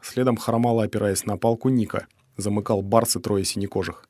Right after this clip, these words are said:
На трости в руках ведьмака посверкивал артефакт удар. Химик уставился на Нику.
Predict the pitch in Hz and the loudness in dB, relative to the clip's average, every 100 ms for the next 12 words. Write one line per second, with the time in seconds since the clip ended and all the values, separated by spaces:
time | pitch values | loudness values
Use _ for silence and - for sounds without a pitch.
0 | _ - 92 - 127 123 101 101 95 - | _ -4 -2 2 2 0 -2 -2 -4 -4
1 | 98 98 95 113 107 95 - 98 - 101 | -4 -4 0 0 0 -4 -2 -6 -4 -4
2 | 95 - 110 - 95 - 95 95 - _ | -4 -4 -6 -4 -8 -6 -4 -4 -6 _
3 | _ _ - 107 104 104 - 104 95 110 | _ _ 0 0 2 2 4 2 2 0
4 | 113 117 - - | 2 2 0 -8